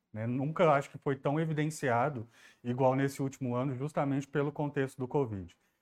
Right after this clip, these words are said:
É lógico que eu mesmo visitei vários serviços que não tinha uma máscara de ventilação não invasiva,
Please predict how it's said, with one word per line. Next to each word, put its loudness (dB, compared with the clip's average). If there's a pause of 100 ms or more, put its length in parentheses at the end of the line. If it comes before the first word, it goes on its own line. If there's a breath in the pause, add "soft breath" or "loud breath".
(160)
É 4
lógico 4
que -8
eu 2
mesmo 2
visitei -2
vários 2
serviços -2
que -6
não 0
tinha -8
uma -2
máscara -2
de -6
ventilação -4
não -2
invasiva, -2